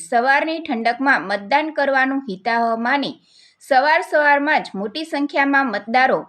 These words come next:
મતદાન કરવા ઉમટી પડ્યા હતા. શહેરી અને ગ્રામ્ય વિસ્તારોના મતદાન મથકો ઉપર લાંબી કતારો જોવા મળી રહી છે. સિનિયર સિટીઝન, વૃદ્ધ મતદારો,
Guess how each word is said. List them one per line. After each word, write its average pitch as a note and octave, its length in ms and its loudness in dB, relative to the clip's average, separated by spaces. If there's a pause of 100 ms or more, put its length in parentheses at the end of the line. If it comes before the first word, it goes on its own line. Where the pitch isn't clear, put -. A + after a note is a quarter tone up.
મતદાન A3+ 480 -2
કરવા B3 380 0
ઉમટી A3 320 -6
પડ્યા G3 320 0
હતા. - 260 -6 (520)
શહેરી D4+ 580 0
અને C#4+ 280 0
ગ્રામ્ય B3 380 2
વિસ્તારોના C4+ 720 -2
મતદાન A#3 460 -2
મથકો C4 420 -4 (100)
ઉપર C#4 300 -2 (440)
લાંબી A#3+ 320 -2
કતારો C4+ 520 0
જોવા A#3 340 0
મળી G#3 240 -2
રહી F#3+ 240 -6
છે. E3 180 -12 (520)
સિનિયર D4+ 460 0
સિટીઝન, C#4 600 -2
વૃદ્ધ C#4 300 -4
મતદારો, B3+ 520 0